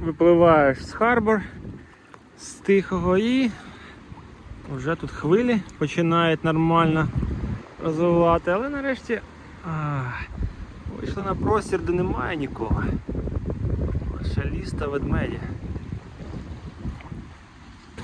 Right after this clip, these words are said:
От такі цікаві формації тут. Як бачите, вода абсолютно прозора. Величезні валуни <laughs> під водою. Не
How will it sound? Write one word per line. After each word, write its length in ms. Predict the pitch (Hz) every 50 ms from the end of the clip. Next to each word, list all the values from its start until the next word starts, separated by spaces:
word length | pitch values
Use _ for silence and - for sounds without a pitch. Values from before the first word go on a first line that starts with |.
| - - - - - - - -
От 200 | 185 220 240 226
такі 320 | - 233 214 - - 226
цікаві 420 | - - 214 - 208 214 214 214 208
формації 720 | - 196 202 196 202 214 226 240 240 226 220 233 233 226 214
тут. 220 | - 233 226 - - - - - - - - - - - - - - -
Як 80 | - 123
бачите, 320 | 147 147 143 - - 147
вода 420 | 135 139 147 147 170 180 185 185 - - 123
абсолютно 760 | 120 120 - - - - 131 123 123 135 165 175 160 143 127
прозора. 840 | 117 - 131 131 139 143 139 - 135 165 180 185 185 170 151 139 123 - - - - - - - - - - - - - - - - - - - - - - -
Величезні 960 | 220 254 285 302 311 311 - - - - 247 262 247 220 196 170 160 175 175
валуни 640 | 165 151 170 185 180 185 190 196 202 226 269 294 240 - - - - - - - - - - - - - - - - -
<laughs> 600 | 226 208 - - - - - - - - - -
під 140 | 202 202 -
водою. 640 | - 202 208 202 196 214 214 208 208 208 202 190 - - - - - - - - - - - - - - - - -
Не 120 | - -